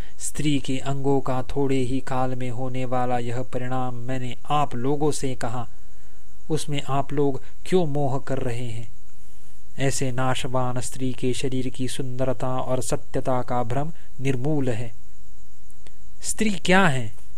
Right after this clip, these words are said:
पांच भूतों के समुदाय से बना हुआ अंगों का संगठन ही स्त्री है।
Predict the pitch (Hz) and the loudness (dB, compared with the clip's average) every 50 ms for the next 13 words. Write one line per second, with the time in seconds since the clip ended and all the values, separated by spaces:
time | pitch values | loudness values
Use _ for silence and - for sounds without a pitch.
0 | - - - - - 165 165 151 143 - 135 120 120 131 165 170 - 147 131 135 | 0 0 0 0 2 2 2 2 2 0 0 0 0 0 0 0 0 0 0 0
1 | 139 131 127 - - 135 131 135 127 - 143 139 131 131 127 123 - 143 135 127 | 0 0 0 0 0 -2 -2 0 0 0 0 0 0 0 0 -2 -2 -2 -2 -2
2 | 123 131 127 131 127 123 117 117 131 127 120 117 - 135 143 139 135 139 139 131 | 0 0 -2 -2 -2 -2 0 0 -2 -2 -2 -2 -2 -2 -2 0 0 0 0 0
3 | 131 135 123 120 - - - - - - - - 151 151 151 143 139 135 - 160 | 0 0 0 0 0 -2 -2 -2 0 0 0 0 0 0 0 0 0 0 0 0
4 | 165 160 131 160 196 196 180 - - - 135 135 123 110 107 120 113 | 0 0 0 0 0 0 0 0 -2 0 0 0 0 0 0 0 0